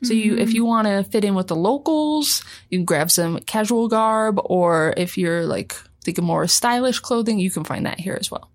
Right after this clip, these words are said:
Speaker 2: They're gonna have, like, robes and
Speaker 1: Yeah.
Speaker 2: stuff. Not like, I don't think, like, bathroom robes. I think, like,
Speaker 1: <laughs>
Speaker 2: fancy robes.
Speaker 1: Yeah, like,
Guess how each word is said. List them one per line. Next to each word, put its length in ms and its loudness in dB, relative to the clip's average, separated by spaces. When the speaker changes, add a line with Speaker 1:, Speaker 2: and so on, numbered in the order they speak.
Speaker 2:
They're 80 0
gonna 140 0
have, 100 -2
like, 160 -4
robes 640 -2
and 100 -4
Speaker 1:
Yeah. 140 4
Speaker 2:
stuff. 400 -4
Not 240 0
like, 260 0
I 80 2
don't 240 -2
think, 220 -2
like, 180 -4
bathroom 440 0
robes. 240 0
I 80 0
think, 140 0
like, 220 2
Speaker 1:
<laughs> 220 -14
Speaker 2:
fancy 480 2
robes. 720 0
Speaker 1:
Yeah, 140 2
like, 200 -2